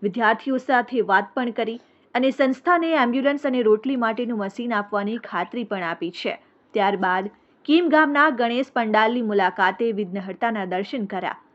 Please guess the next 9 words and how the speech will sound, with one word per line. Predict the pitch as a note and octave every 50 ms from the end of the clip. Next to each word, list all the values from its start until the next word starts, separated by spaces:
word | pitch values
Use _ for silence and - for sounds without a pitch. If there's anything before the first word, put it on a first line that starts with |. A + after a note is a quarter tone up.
| _ _ -
ત્યારબાદ | G#3 F#3 F3+ F#3 F#3 G3 G3+ F#3 F3+ G3+ G#3 - _ _ _ _ _ _ -
કીમ | C4+ D4 D#4+ E4 E4
ગ્રામ | C4+ C#4+ C#4+ C4+ C4
પંચાયત | B3 - A#3+ A3 G3+ - A#3 G#3 A3 A3 - -
કચેરી | A3 G#3+ - A#3 G3 G3
ખાતે | F#3+ - - G3+ F#3+ F#3+ - G3+ G3+ G#3+ A3 - _ _ _ _ _ _
સ્થાનિકોના | - C#4 B3+ C#4 D#4+ F4 F4 E4+ E4 D4 C#4 B3+ C4 C#4
પ્રશ્નો | C4+ - A3 G#3 A3 - - D#4 A#3 G3+
સાંભળ્યા | - - F#3+ F3+ F#3 F#3+ G3+ G3 D#3 -